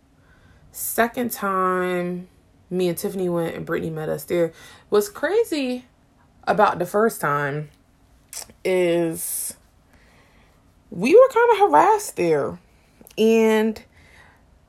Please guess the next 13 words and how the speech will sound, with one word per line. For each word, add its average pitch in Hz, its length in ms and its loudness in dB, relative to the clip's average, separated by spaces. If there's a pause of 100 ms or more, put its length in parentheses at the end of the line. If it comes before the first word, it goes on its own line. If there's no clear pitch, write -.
(1000)
this 277 340 2
guy, 214 540 6
basically 262 440 -2
what 208 200 0
happened 190 540 0
is 160 600 0 (2250)
we 214 100 4
were 240 120 6
talking, 185 760 0 (220)
you 190 100 -4
know, 165 440 -4 (260)
enjoying 180 720 0
ourselves. 175 920 0